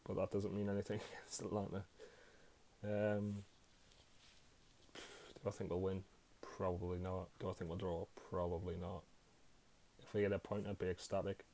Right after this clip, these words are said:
which is sad to say. Um, I think if we get something out of this game, it's a bonus, but if we get nothing, I'm not too, you know, you don't expect to beat Atlanta,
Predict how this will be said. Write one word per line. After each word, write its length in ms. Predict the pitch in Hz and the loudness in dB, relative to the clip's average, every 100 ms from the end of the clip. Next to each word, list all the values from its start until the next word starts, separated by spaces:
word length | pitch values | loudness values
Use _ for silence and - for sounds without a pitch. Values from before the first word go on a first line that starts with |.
| - - | -20 -8
which 180 | 101 - | -6 -6
is 80 | - | -6
sad 280 | - 95 - | 0 0 0
to 80 | |
say. 220 | 95 98 92 - - - - - - - - - - - 104 | -4 -2 -2 -4 -16 -20 -20 -20 -20 -20 -20 -20 -20 -8 0
Um, 360 | 110 104 104 98 - | 4 4 2 -2 -6
I 40 | 90 | -4
think 300 | - 131 - | 2 2 2
if 100 | - | 2
we 60 | |
get 200 | 113 - | 4 4
something 380 | - 110 104 110 | 2 -2 0 0
out 80 | 107 | 0
of 80 | 87 | -2
this 100 | 98 | -2
game, 240 | - 104 | 0 0
it's 120 | 101 101 | 0 0
a 40 | |
bonus, 400 | 98 101 101 - | 2 2 2 -2
but 120 | 98 92 - | -2 -4 -6
if 120 | 101 - | -8 -2
we 80 | |
get 100 | 104 85 | 0 0
nothing, 240 | 90 92 | -2 -4
I'm 80 | 90 | -4
not 160 | 92 - | -4 -6
too, 280 | - 92 95 - - | -6 -4 -4 -10 -10
you 80 | 107 | -2
know, 120 | 101 90 | -2 0
you 80 | 95 | 0
don't 180 | 98 | 0
expect 360 | - - 90 - | -2 -6 -8 -6
to 80 | - | -6
beat 120 | - | -6
Atlanta, 360 | - 87 95 | -4 -6 -8